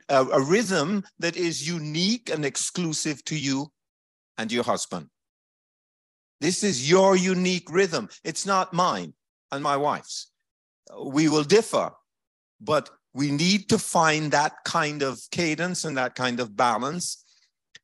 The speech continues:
Uh, hammer it out through the years of experience. As you have your years of experience, you're going to learn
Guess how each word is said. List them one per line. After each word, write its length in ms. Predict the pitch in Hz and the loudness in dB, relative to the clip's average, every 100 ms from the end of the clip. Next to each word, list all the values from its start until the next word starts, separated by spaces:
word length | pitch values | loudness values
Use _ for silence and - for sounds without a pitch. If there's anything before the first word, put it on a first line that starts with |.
| _ _ _ _ - | _ _ _ _ -2
Uh, 380 | 139 139 135 139 _ _ _ - | 0 2 -2 -6 _ _ _ -8
hammer 420 | 185 180 180 180 | -4 -4 -4 -6
it 140 | 175 165 | -6 -4
out 420 | 151 139 135 - - _ _ _ - | -4 -4 -6 -12 -16 _ _ _ -14
through 200 | - 139 | -6 -2
the 100 | 131 | 0
years 460 | 120 120 117 113 117 | 2 6 4 4 0
of 80 | |
experience. 1160 | 113 110 - 135 117 87 76 65 - - - - _ _ _ _ _ - | -4 -4 -4 0 0 0 -6 -12 -12 -8 -8 -10 _ _ _ _ _ 2
As 280 | 131 123 123 | 2 4 2
you 280 | 131 123 _ - - | 2 0 _ -20 -12
have 480 | - 151 156 165 156 | 0 4 4 2 2
your 180 | 180 | 4
years 540 | 175 156 151 147 143 151 | 4 4 4 4 4 0
of 100 | 139 | -2
experience, 880 | 156 - - 156 127 104 95 98 - - _ | -4 -4 -2 0 2 0 0 -2 -6 -10 _
you're 200 | 139 202 | 0 0
going 340 | 175 160 156 156 | 2 0 0 -2
to 120 | 185 | -4
learn 600 | 165 139 113 110 113 120 | -4 -2 0 0 -2 -6